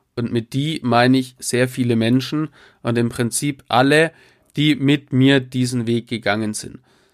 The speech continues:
Es hat niemand rausgeschafft. Es ist niemand an dem Punkt, an dem ich heute bin. Also niemand von meinen Freunden ist heute auch an dem Punkt.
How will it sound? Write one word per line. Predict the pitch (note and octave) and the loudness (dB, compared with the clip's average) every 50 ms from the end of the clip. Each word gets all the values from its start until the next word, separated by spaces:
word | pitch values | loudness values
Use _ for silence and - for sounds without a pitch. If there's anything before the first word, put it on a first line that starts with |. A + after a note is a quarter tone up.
| _ _ _ _ _ - | _ _ _ _ _ -12
Es | - A2 - - | -8 -8 -4 0
hat | B2 A#2+ B2 B2+ - - _ _ _ _ _ _ _ _ _ _ _ _ _ _ _ _ _ _ _ _ _ _ _ | 0 0 0 -2 -6 -16 _ _ _ _ _ _ _ _ _ _ _ _ _ _ _ _ _ _ _ _ _ _ _
niemand | A#2+ B2+ C3+ C3+ C3 C3 B2+ A#2+ | 0 2 4 4 4 4 2 2
rausgeschafft. | A2 G#2+ A2+ A#2 - - B2 - - G2+ F#2+ - - - | 0 0 -2 -2 -4 -8 -12 -12 -12 -12 -14 -14 -12 -10
Es | - A#2 | -10 -8
ist | - D3 C3+ - - - | -6 -4 -4 -4 -4 -4
niemand | C3+ B2+ C#3 D#3 D#3+ D#3+ D#3+ E3+ F3 - - _ _ _ _ _ _ _ _ _ _ _ _ _ _ _ _ - | -2 -2 0 2 2 2 2 0 -2 -6 -12 _ _ _ _ _ _ _ _ _ _ _ _ _ _ _ _ -4
an | B2 B2+ B2+ | -2 0 2
dem | C#3 C3+ C#3 C3 | 2 2 2 2
Punkt, | - C#3+ C#3+ C#3+ C#3+ C3+ - - | 0 0 0 0 -2 -6 -8 -8
an | B2+ B2 | -6 -4
dem | A#2+ B2 B2 B2 | -2 -2 -2 -2
ich | C3+ B2 - | -6 -8 -4
heute | A2+ A2 A2+ A2 A2 | -4 -4 -2 -4 -6
bin. | G#2+ G2+ E2 - - _ _ _ _ _ _ _ _ _ _ _ _ _ - - | -8 -8 -10 -10 -14 _ _ _ _ _ _ _ _ _ _ _ _ _ -14 -10
Also | - A2 A2 A2+ | -8 -4 -2 2
niemand | A#2+ C3+ D3+ D3+ D3 - | 2 4 4 2 0 0
von | - - C3+ | 0 0 2
meinen | B2+ B2 A#2+ A#2+ A#2+ | 2 4 2 2 0
Freunden | B2 - A#2 A#2+ B2+ C3 C3 B2+ C3 B2 | -2 0 2 4 4 4 2 0 -2 -4
ist | B2+ B2 B2 - - | -4 -4 -6 -6 -4
heute | A#2+ A2+ A2 A2+ A2+ G2+ | -2 -2 -2 -2 -2 -2
auch | - A2 A2 - - _ _ _ _ _ | -2 -2 -2 -4 -10 _ _ _ _ _
an | - - A2+ | -8 -6 -2
dem | A2 A2+ A2+ A2+ A2 | 0 0 0 0 -2
Punkt. | - A2+ G#2+ G2+ - _ | -4 -6 -6 -6 -8 _